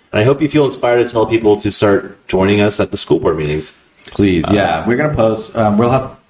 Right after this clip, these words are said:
Speaker 2: ways of you guys contacting us. So if you've listened to this and you think it's funny and you like us and you wanna hang out and definitely not go to Sharkies or Shakies, um, just message us. And so get involved with fire, get involved with P C T A,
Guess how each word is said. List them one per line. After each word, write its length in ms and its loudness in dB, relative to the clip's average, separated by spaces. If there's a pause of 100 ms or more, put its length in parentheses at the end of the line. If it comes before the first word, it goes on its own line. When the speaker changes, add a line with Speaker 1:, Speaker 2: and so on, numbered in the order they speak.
Speaker 2:
ways 240 2
of 120 -12
you 160 -4
guys 200 -4
contacting 600 -6
us. 140 -6
So 120 0
if 120 -2
you've 100 0
listened 280 0
to 80 -6
this 160 2
and 80 -8
you 60 -10
think 140 -4
it's 80 -6
funny 280 -2
and 80 -4
you 60 -2
like 200 -4
us 160 -10
and 60 -8
you 40 -6
wanna 200 -2
hang 180 -4
out 180 -4
and 240 -8
definitely 300 -4
not 160 -4
go 60 -4
to 80 -4
Sharkies 480 -2
or 60 -4
Shakies, 560 -4 (380)
um, 640 -2
just 300 -4
message 340 -2
us. 160 -6
And 140 -10
so 220 0
get 200 -2
involved 300 0
with 80 -8
fire, 320 0
get 160 -10
involved 260 -4
with 60 -18
P 80 -4
C 180 -6
T 240 0
A, 400 -2